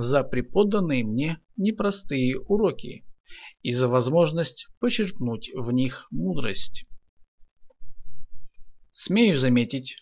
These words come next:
что в ходе расследования меня чрезвычайно поддерживало как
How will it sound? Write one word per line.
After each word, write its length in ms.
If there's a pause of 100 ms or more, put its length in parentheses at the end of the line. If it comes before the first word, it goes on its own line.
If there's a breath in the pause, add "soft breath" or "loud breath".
(100)
что 260
в 60
ходе 320
расследования 1000 (520 loud breath)
меня 480
чрезвычайно 1040
поддерживало 880
как 260